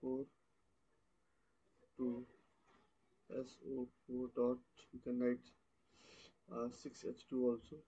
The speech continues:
This is ferrous ammonium sulfate. This is also comes under the category of alum. Another one is K two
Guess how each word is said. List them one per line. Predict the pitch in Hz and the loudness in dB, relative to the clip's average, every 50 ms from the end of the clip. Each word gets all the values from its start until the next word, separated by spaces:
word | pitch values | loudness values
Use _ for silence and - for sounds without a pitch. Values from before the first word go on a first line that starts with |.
| - | -8
This | 131 127 127 | -6 -4 -4
is | 127 123 - | -4 -4 0
ferrous | - 131 127 139 135 - - - - 120 | 2 4 4 4 2 0 -6 -6 -2 2
ammonium | 123 123 123 123 123 123 123 | 6 6 8 10 10 10 8
sulfate. | 123 - 117 117 117 - 131 135 - _ _ _ _ - | 6 4 0 -2 -2 -6 -10 -10 -10 _ _ _ _ -6
This | 123 123 123 | -4 -4 -4
is | 127 123 123 | -4 0 4
also | 127 123 123 123 - 139 131 131 - | 4 4 4 4 2 2 0 2 4
comes | 127 131 135 131 | 6 8 8 10
under | 127 127 123 123 | 8 8 8 6
the | 120 123 | 4 2
category | - - 127 - 127 127 127 131 | 0 -2 -2 2 4 6 6 8
of | 131 123 - - | 6 4 4 4
alum. | 135 123 127 139 151 - _ _ _ _ _ _ _ _ _ _ _ _ _ _ _ _ | 4 6 6 4 2 -2 _ _ _ _ _ _ _ _ _ _ _ _ _ _ _ _
Another | - 131 131 127 127 131 | 0 2 4 6 8 10
one | 131 127 127 127 | 10 10 12 10
is | 131 131 127 - - - - _ _ _ _ _ _ _ _ _ _ _ _ _ _ _ _ _ _ _ _ _ _ _ _ _ _ _ _ _ _ - - - _ _ _ _ _ _ _ _ - - | 10 8 4 0 -8 -16 -20 _ _ _ _ _ _ _ _ _ _ _ _ _ _ _ _ _ _ _ _ _ _ _ _ _ _ _ _ _ _ -20 -20 -20 _ _ _ _ _ _ _ _ -2 2
K | 131 135 127 - | 2 2 2 2
two | - 131 127 | 2 2 2